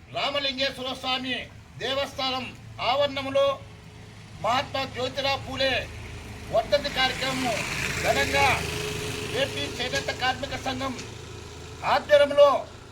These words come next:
నిర్వహించడం జరిగింది. ఈ నిర్-, ఈ కార్యక్రమానికి ముఖ్య అతిథులుగా మాదిగ రిజర్వేషన్ పోరాట సమితి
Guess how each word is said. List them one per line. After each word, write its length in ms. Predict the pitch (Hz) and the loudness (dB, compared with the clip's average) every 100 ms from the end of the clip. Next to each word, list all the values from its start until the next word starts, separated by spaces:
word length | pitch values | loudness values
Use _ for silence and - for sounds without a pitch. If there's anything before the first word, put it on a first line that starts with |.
| - - - - 160 | -18 -18 -20 -14 -8
నిర్వహించడం 580 | 247 269 269 254 254 240 | -2 -2 0 -2 -2 -4
జరిగింది. 360 | 214 202 190 - - - - - - - - - - - 190 | -6 -8 -10 -14 -16 -20 -20 -20 -18 -16 -16 -18 -20 -16 -10
ఈ 40 | 254 | -6
నిర్-, 480 | 240 262 269 233 196 - 247 | -4 -2 -2 -4 -10 -10 -6
ఈ 20 | - | -2
కార్యక్రమానికి 760 | 247 285 277 277 277 277 285 277 208 - - - - - - - - - - | -2 0 -2 0 0 -2 -2 -4 -6 -10 -20 -20 -20 -20 -20 -20 -20 -20 -10
ముఖ్య 340 | 254 - 285 | -8 0 0
అతిథులుగా 460 | 269 277 277 269 285 294 - - - - - - - - - - - - - - | 0 -6 -4 0 2 0 -4 -20 -20 -20 -20 -20 -20 -20 -20 -20 -20 -20 -20 -6
మాదిగ 300 | 233 277 277 277 247 | -4 -2 0 0 -2
రిజర్వేషన్ 520 | 277 269 269 277 262 | -4 -4 -4 -6 -6
పోరాట 280 | 269 277 277 262 | -4 -2 -2 -6
సమితి 320 | 262 277 | -8 -6